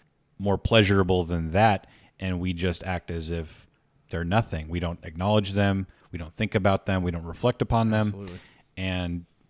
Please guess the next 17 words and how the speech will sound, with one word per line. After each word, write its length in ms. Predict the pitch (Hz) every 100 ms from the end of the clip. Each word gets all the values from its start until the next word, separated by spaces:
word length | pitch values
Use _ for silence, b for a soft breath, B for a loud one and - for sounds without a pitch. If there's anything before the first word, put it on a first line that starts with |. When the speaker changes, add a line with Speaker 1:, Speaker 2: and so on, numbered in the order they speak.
| _ _
Speaker 1:
measured 440 | 98 104 110 113 107
against 400 | 98 98 92 - _
what 360 | 85 95 - _
Christians 420 | 127 123 107 98
around 160 | 104 104
the 80 |
world 240 | 92 101 104
are 60 |
having 260 | 95 98 95
to 120 | 92
be 340 | 87 90 87 87 b b b b _
persecuted 580 | 107 - 104 113 107
for 320 | 98 107 104 101
and 180 | 87
deal 220 | 82 95 95
with 380 | 98 92 -
that 340 | - 87 85